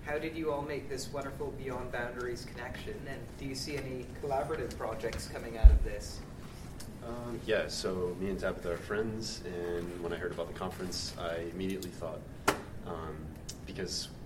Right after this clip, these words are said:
Speaker 2: our lab has this new N cert grant to do Arctic research, and I immediately thought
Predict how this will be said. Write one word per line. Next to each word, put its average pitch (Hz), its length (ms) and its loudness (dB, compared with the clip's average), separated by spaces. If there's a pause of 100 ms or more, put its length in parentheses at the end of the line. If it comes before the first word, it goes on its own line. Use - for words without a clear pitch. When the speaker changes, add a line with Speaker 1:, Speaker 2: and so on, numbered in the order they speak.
(100)
Speaker 2:
our 90 120 -4
lab 85 280 0
has 90 200 -4
this - 160 -4
new 90 180 -2
N 107 100 0
cert 104 300 0
grant 101 220 -2 (160)
to 92 80 -8
do 90 140 -2
Arctic 101 260 2
research, 104 420 -2
and 87 100 -2
I 87 40 -2
immediately 90 360 -2
thought 87 260 -2